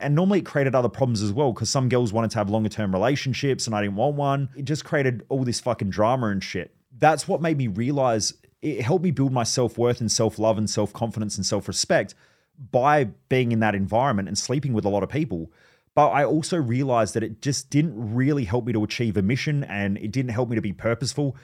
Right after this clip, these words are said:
I was just living week to week. I was just going through life in the motions, the same as most other people. You know, most of you who are listening to this are probably just going through the motions, don't really know what you want,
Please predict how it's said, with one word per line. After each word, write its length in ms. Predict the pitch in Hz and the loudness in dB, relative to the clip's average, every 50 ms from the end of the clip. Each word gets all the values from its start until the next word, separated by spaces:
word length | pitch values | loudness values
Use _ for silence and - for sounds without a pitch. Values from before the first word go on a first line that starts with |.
| - - _ _ _ - | -20 -20 _ _ _ 0
I 120 | - - | 2 4
was 160 | 196 214 185 - | 4 4 4 2
just 200 | 156 156 - - | 2 0 2 2
living 260 | 139 147 139 139 123 | 2 4 4 2 2
week 180 | 117 131 127 95 | 0 0 -2 -4
to 100 | - 101 | -8 -4
week. 260 | 87 147 147 107 - - - | -2 -2 -2 -4 -6 -4 -2
I 60 | 120 | 0
was 160 | 139 139 113 | 0 0 0
just 160 | 131 127 - | -2 -4 -2
going 220 | - 135 131 131 117 | -2 0 0 0 -2
through 160 | - 131 123 | -2 -2 -2
life 300 | 107 110 120 127 120 - | 2 4 4 2 2 2
in 60 | 117 | 0
the 60 | 107 | 2
motions, 540 | 98 101 117 131 135 - - 127 123 117 - | 2 4 4 2 2 0 -2 -2 -2 -2 -2
the 60 | 117 | 0
same 240 | 110 - 180 180 175 | 0 0 2 2 2
as 140 | 175 143 110 | 0 0 2
most 300 | 135 151 156 151 - - | 2 2 2 2 2 2
other 140 | 156 151 151 | 0 0 0
people. 360 | - 139 165 175 - 151 - _ _ _ _ _ _ | 0 0 0 0 -2 -6 -10 _ _ _ _ _ _
You 60 | - | 0
know, 100 | 165 165 | 2 2
most 220 | 156 165 175 165 - | 4 4 2 2 0
of 80 | 147 | 2
you 120 | 139 165 151 | 2 4 4
who 100 | 139 143 | 4 4
are 40 | 139 | 2
listening 280 | 123 160 - 165 160 | 0 0 -2 -2 -2
to 60 | 147 | -2
this 240 | 131 98 82 73 - - - - - _ _ | -2 -2 -4 -4 -8 -14 -20 -20 -20 _ _
are 120 | - - 139 | 2 2 2
probably 240 | - 175 165 156 | 4 2 2 2
just 160 | 147 135 127 - | 2 0 -2 0
going 200 | 147 143 139 123 | 0 0 0 0
through 160 | - 143 135 | 0 0 0
the 60 | 123 | 2
motions, 540 | 113 120 143 156 - - 78 78 - - - _ | 4 2 2 2 0 -4 -6 -6 -8 -10 -2 _
don't 200 | 147 143 143 127 | 2 2 4 4
really 200 | 131 139 139 127 | 2 2 2 4
know 120 | 127 127 | 2 2
what 160 | 120 127 117 | 2 2 0
you 80 | 107 123 | 0 0
want, 300 | 120 127 135 135 127 | 0 0 0 0 -2